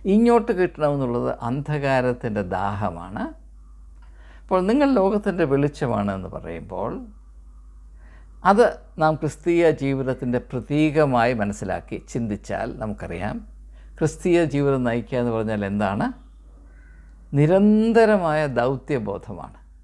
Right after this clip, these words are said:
ഉത്തരവാദിത്വ ബോധമാണ്. യേശുവിൻ്റെ അനുയായി ആരാണ്? നാം എവിടെയായാലും നമുക്കൊരു ഉത്തരവാദിത്വ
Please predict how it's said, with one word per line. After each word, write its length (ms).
ഉത്തരവാദിത്വ 680
ബോധമാണ്. 460
യേശുവിൻ്റെ 560
അനുയായി 460
ആരാണ്? 340
നാം 140
എവിടെയായാലും 800
നമുക്കൊരു 340
ഉത്തരവാദിത്വ 580